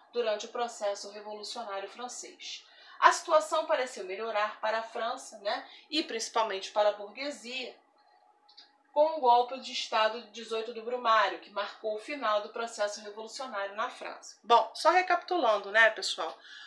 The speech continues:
Porque esse assunto nós estudamos na aula anterior, finalzinho ali da Revolução Francesa,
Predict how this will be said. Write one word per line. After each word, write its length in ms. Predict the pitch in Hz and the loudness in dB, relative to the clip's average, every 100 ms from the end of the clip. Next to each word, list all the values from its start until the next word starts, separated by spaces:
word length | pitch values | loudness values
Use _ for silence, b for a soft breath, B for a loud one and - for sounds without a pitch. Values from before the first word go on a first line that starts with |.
| B _ | B _
Porque 240 | 277 - | -4 6
esse 180 | 233 277 | 6 6
assunto 640 | 285 - 285 330 277 175 - | 2 0 0 -2 -4 -10 -12
nós 220 | - 220 240 | -2 0 0
estudamos 680 | - 330 233 208 214 - 262 | -4 -4 0 -2 -2 -6 0
na 160 | 269 | 2
aula 240 | 208 196 208 | 4 0 -2
anterior, 580 | 226 233 262 202 175 | -4 -2 0 0 -2
finalzinho 540 | - 220 233 233 233 226 | -4 0 0 0 -2 -4
ali 340 | 208 220 214 B B B B | -4 -6 -10 B B B B
da 80 | 190 | -6
Revolução 480 | 202 202 208 - 208 | -4 -4 -4 -4 -4
Francesa, 960 | - 269 - 240 240 240 220 - 185 | -2 -4 -2 0 6 8 6 2 -6